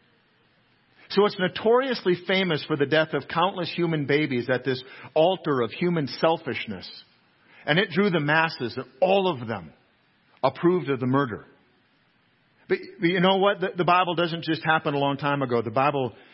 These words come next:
still points to things happening today. In, in America today, we have a gate of hell. The way that our nation celebrates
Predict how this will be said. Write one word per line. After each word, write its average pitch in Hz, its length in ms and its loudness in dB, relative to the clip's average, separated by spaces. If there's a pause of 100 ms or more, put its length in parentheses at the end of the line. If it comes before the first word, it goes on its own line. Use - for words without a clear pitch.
still 160 200 0
points 151 280 0
to 135 40 -2
things 139 220 -4
happening 131 420 0
today. 135 300 0
In, 143 100 0
in 151 180 -2
America 170 360 2
today, 160 260 2
we 156 160 2
have 147 180 2
a 131 60 0
gate 127 240 0
of 113 80 -2
hell. 123 400 0 (1040)
The 147 80 4
way 185 200 6
that 185 140 0
our 175 160 4
nation 170 420 -2 (200)
celebrates 147 680 0